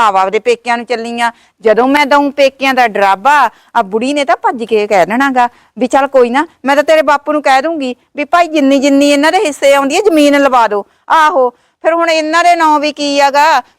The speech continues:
ਮੈਂ ਨਾਲੇ ਕਿਹਾ ਉਦਣੇ ਵੀ ਮਾਂ ਬੈਠੇ ਬੈਠੇ ਤੁਸੀਂ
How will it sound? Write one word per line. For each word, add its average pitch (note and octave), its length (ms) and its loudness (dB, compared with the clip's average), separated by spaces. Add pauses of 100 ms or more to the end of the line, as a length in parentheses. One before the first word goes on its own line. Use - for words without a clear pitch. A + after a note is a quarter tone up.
ਮੈਂ C#4 180 0
ਨਾਲੇ C#4 220 2
ਕਿਹਾ C4 440 2
ਉਦਣੇ A3+ 380 -2
ਵੀ C4 160 -6
ਮਾਂ A#3+ 340 -2 (200)
ਬੈਠੇ B3 340 0
ਬੈਠੇ A#3+ 340 0
ਤੁਸੀਂ B3 400 -6